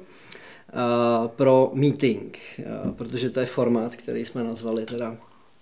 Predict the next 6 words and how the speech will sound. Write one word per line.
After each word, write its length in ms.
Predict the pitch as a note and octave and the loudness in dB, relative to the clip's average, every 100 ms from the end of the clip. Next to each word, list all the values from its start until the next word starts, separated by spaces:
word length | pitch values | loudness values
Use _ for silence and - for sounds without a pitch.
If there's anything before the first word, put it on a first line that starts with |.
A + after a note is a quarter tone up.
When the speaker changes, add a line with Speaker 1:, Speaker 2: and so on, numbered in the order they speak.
| _ _ _ _ _ - C3 | _ _ _ _ _ -10 -6
Speaker 2:
eh, 240 | A#2+ A#2 | -4 -4
meeting. 540 | A#2 A2 - G2+ - - - - - - - | -4 -4 -6 -8 -10 -14 -20 -20 -20 -20 -2
Ty 120 | D3+ | 0
jsi 300 | - G3 F#3 | 8 8 8
realitní 460 | D#3 D#3 D#3+ D#3 E3+ | 8 8 8 6 4
makléř 600 | D#3+ D#3 G#2+ - - | 4 2 -2 -2 -12